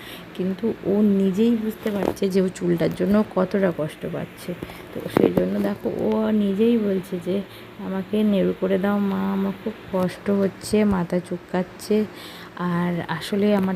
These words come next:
দিদির মেয়ে নেড়ু করেছে তো মৌ, সেই জন্য ওরটা দেখে ও আরও মন হচ্ছে যে আমাকেও করে দাও। তাই জন্য দেখো, ও আর কি, মানে, বুঝতে পেরেছে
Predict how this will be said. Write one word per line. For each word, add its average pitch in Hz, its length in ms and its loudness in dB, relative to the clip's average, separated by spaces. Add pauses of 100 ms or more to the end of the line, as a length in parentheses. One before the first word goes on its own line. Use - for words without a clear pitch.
(140)
দিদির 180 320 2
মেয়ে 196 260 4
নেড়ু 190 340 2
করেছে 208 360 -2
তো - 180 -12
মৌ, 208 520 2
সেই 190 140 0
জন্য 190 300 2 (100)
ওরটা 180 340 -2
দেখে 180 240 0
ও 233 180 2
আরও 190 400 4
মন 185 240 2
হচ্ছে 175 280 -2
যে 175 180 0
আমাকেও 170 500 -4
করে 160 180 0
দাও। 143 160 -4 (460)
তাই 151 260 -4
জন্য 190 300 0
দেখো, 220 340 -2 (1200)
ও 220 200 8
আর 208 220 4
কি, 220 160 4
মানে, 208 280 2
বুঝতে 190 400 -4
পেরেছে 185 340 -4